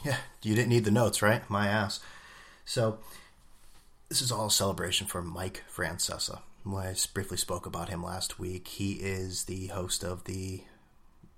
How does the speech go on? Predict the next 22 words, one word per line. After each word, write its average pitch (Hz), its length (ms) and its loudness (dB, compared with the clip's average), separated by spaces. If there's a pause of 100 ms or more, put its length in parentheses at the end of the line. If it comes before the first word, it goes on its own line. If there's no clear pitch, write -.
(140)
Mike's 95 260 -4
On 95 180 0
program 98 360 0
for - 100 -12
W 95 260 -4
F 92 140 -6
A 92 60 -2
N 95 240 -2
Sports - 340 -4
Talk 95 240 2
in 95 80 -4
New 95 60 -4
York 95 180 -6
City. 101 320 0 (800)
There 98 340 -2
is 95 600 -4
a 92 300 -4
celebration 113 760 2
for - 140 -8
him 92 160 -6
called 104 280 0
FrancesaCon, 101 680 2